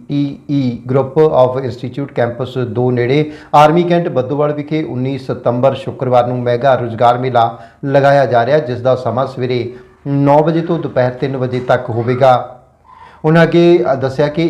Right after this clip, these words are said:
ਇਸ ਮੈਗਾ ਰੁਜ਼ਗਾਰ ਮੇਲੇ ਵਿੱਚ ਲਗਭਗ ਛਿਆਹਠ ਵੱਖ-ਵੱਖ ਨਾਮੀ ਕੰਪਨੀਆਂ ਭਾਗ ਲੈ ਰਹੀਆਂ ਹਨ। ਇਸ ਮੈਗਾ ਰੁਜ਼ਗਾਰ ਮੇਲੇ ਵਿੱਚ ਸਿਰਫ ਪੀ ਸੀ ਟੀ ਈ Group of Institute ਲੁਧਿਆਣਾ ਦੇ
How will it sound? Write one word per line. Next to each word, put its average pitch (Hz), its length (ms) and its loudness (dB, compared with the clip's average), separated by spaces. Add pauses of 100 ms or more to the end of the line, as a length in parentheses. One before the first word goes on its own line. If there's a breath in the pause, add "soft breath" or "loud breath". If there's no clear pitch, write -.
ਇਸ 131 160 -6
ਮੈਗਾ 123 320 0
ਰੁਜ਼ਗਾਰ 120 420 0
ਮੇਲੇ 123 240 -4
ਵਿੱਚ 131 200 -4
ਲਗਭਗ 123 520 -2
ਛਿਆਹਠ 123 400 0
ਵੱਖ-ਵੱਖ 117 520 -4
ਨਾਮੀ 117 320 -4
ਕੰਪਨੀਆਂ 120 580 -4 (360 loud breath)
ਭਾਗ 135 240 6
ਲੈ 131 200 0
ਰਹੀਆਂ 131 360 -4
ਹਨ। 156 100 -4
ਇਸ 135 380 -6
ਮੈਗਾ 127 440 0
ਰੁਜ਼ਗਾਰ 117 400 0
ਮੇਲੇ 123 240 -4
ਵਿੱਚ 135 320 0 (300 loud breath)
ਸਿਰਫ 175 320 2 (120)
ਪੀ 143 180 -2
ਸੀ 139 280 -4 (260)
ਟੀ 160 140 0 (180)
ਈ 143 240 0
Group 123 320 2
of 131 260 2
Institute 135 600 -10
ਲੁਧਿਆਣਾ 123 380 -2
ਦੇ 120 260 -2